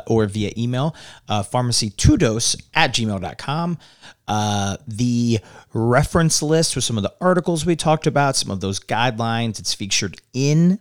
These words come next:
that episode description, as well as the website, pharmacy to dose dot com. And until next time, I'm Nick Peters,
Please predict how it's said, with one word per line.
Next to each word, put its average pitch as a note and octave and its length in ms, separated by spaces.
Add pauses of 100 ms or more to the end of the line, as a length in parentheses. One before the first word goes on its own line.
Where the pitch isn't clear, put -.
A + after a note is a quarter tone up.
that A#2+ 260
episode A#2+ 360
description, - 500
as G2 180
well A2 560
as A2+ 180
the D#3+ 100
website, A#2 500
pharmacy A#2 540
to - 280
dose B2+ 400 (240)
dot A2 380 (320)
com. C3+ 460 (420)
And G#2+ 60
until C3+ 240
next G#3+ 260
time, A2 280 (500)
I'm F#3 240
Nick F#3+ 180
Peters, D3+ 460